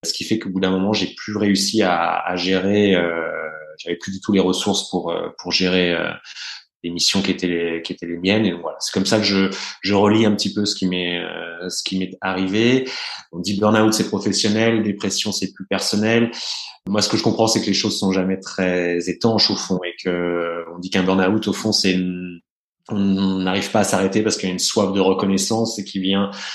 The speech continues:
au fond, euh, on cherche à travers le travail, euh, à combler quelque chose de très personnel, au fond, d'un manque ou d'une faille personnelle. Donc,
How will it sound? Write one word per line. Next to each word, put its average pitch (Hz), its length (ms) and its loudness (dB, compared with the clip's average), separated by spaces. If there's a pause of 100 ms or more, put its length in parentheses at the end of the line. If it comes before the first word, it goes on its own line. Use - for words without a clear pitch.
(200)
au 98 100 -4
fond, 101 460 0
euh, 87 220 0 (420)
on 92 80 -10
cherche - 300 2
à 101 40 0
travers 98 240 0
le 95 120 0
travail, 101 500 2
euh, 90 540 0
à 85 60 -2
combler 104 300 2
quelque 98 280 2
chose 107 240 2
de 98 80 2
très 95 200 -2
personnel, 101 440 0
au 95 100 -4
fond, 92 220 -10
d'un 87 100 -8
manque 101 300 -2
ou - 20 -12
d'une 90 160 -6
faille 95 260 -2
personnelle. 95 480 0
Donc, 90 140 -6